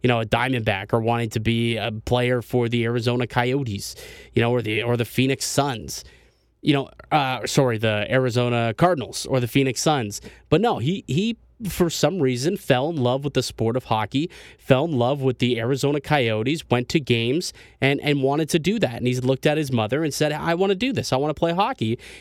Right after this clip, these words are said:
and enrolled. And, and that's how it starts, right? And that's the grassroots. And now, you know, you, you, there is,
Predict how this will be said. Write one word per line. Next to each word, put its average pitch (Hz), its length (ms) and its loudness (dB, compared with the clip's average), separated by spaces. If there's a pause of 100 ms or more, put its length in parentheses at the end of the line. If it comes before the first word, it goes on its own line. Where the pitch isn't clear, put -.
and 165 120 4
enrolled. 170 640 2 (160)
And, 156 180 0
and 175 180 2
that's 185 200 0
how 202 140 2
it 202 80 -4
starts, 226 520 -2
right? 151 300 0
And 160 180 0
that's 180 220 -2
the 165 80 0
grassroots. 175 600 0
And 131 120 2
now, 143 380 0 (280)
you 175 80 4
know, 151 80 4
you, 160 200 -2
you, 139 180 -4
there 165 260 2
is, 170 420 2